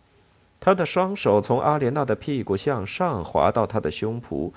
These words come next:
轻柔地握住她的一个乳房，掂量着，稍稍挤捏着，然后他向前倾着身子，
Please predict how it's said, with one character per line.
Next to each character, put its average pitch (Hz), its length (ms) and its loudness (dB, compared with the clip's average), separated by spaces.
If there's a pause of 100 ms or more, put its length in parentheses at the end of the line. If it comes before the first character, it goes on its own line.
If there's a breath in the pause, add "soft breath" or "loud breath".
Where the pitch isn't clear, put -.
(300 loud breath)
轻 175 320 -6
柔 117 200 -2
地 117 100 -2
握 117 240 2
住 101 160 -2
她 110 140 -4
的 101 80 -4
一 80 160 -4
个 123 100 -2
乳 76 260 -2
房， 71 320 -2
掂 131 300 -4
量 117 240 -6
着， - 180 -4 (300 loud breath)
稍 92 260 2
稍 90 300 0
挤 78 240 -4
捏 95 320 -2
着， - 220 -6 (540 loud breath)
然 127 260 -2
后 123 260 0
他 110 160 -4
向 113 260 -2
前 92 240 -4
倾 120 240 -6
着 101 140 -4
身 131 380 -6
子， 78 260 -2